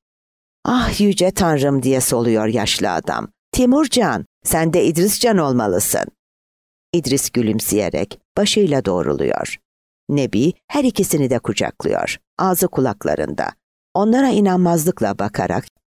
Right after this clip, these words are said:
yanaklarından öpüyor. İdris, Nebi'nin patronu Bay Vahtati'yi tekerlekli sandalyeyle sokakta bir aşağı bir yukarı gezdirişini anımsıyor.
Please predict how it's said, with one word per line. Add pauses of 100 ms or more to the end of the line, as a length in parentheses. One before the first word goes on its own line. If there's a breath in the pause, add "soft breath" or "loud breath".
(140)
yanaklarından
öpüyor. (380)
İdris, (260)
Nebi'nin
patronu
Bay
Vahtati'yi
tekerlekli
sandalyeyle
sokakta
bir
aşağı
bir
yukarı
gezdirişini
anımsıyor.